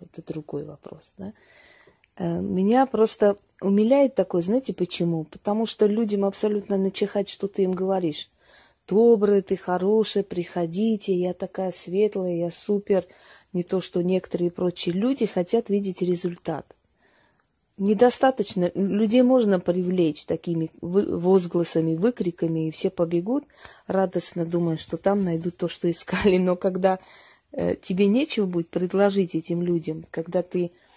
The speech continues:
не увидишь у них ничего, когда ты не поймёшь их проблемы, когда ты ничем им не поможешь, и твои уси-гуси, какие-то смешные ритуальчики, которые ты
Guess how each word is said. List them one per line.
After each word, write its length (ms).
не 180
увидишь 520
у 40
них 240
ничего, 640
когда 320
ты 240
не 140
поймёшь 460
их 120
проблемы, 680
когда 540
ты 140
ничем 400
им 160
не 100
поможешь, 720
и 20
твои 420
уси-гуси, 760
какие-то 580
смешные 500
ритуальчики, 640
которые 440
ты 260